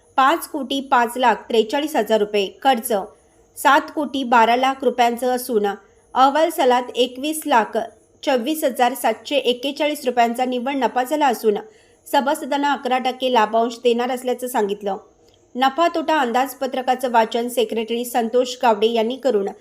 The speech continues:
सभेतील विषयांना मंजुरी घेतली. यावेळी अभय कुमार भागाचे, महावीर पाटील, बाळासाहेब नाडगे, विजय तेली यांनी मनोगत व्यक्त केलं. सूत्रसंचालन दादासो बलवान यांनी, तर आभार संजय बुडके यांनी मांडले.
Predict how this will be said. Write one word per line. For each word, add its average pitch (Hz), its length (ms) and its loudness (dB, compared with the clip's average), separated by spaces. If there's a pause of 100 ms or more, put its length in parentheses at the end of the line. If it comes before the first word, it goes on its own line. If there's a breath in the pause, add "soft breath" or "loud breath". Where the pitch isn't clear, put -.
(340 soft breath)
सभेतील 294 480 0
विषयांना 240 540 0
मंजुरी 233 420 0
घेतली. 202 380 0 (720)
यावेळी 277 340 4 (240)
अभय 262 280 4
कुमार 311 360 0
भागाचे, 254 560 0
महावीर 254 480 -4
पाटील, 214 400 0
बाळासाहेब 240 600 0
नाडगे, 226 640 0 (300 soft breath)
विजय 269 320 -2
तेली 220 440 -2
यांनी 240 180 0
मनोगत 285 480 -2
व्यक्त 226 300 0
केलं. 202 260 2 (480 soft breath)
सूत्रसंचालन 285 840 0
दादासो 262 480 0
बलवान 247 560 2
यांनी, 240 420 2
तर 240 80 0
आभार 226 480 2 (400 soft breath)
संजय 277 340 0
बुडके 269 440 0
यांनी 226 240 4
मांडले. 202 500 2